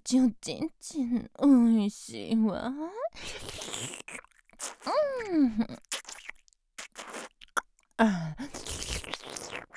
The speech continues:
うん、この感覚、久しぶりね。うん。今日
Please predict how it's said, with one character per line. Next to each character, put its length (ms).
う 120
ん、 40
こ 240
の 140
感 280
覚、 420
久 400
し 320
ぶ 200
り 180
ね。 340
う 60
ん。 20
今 120
日 180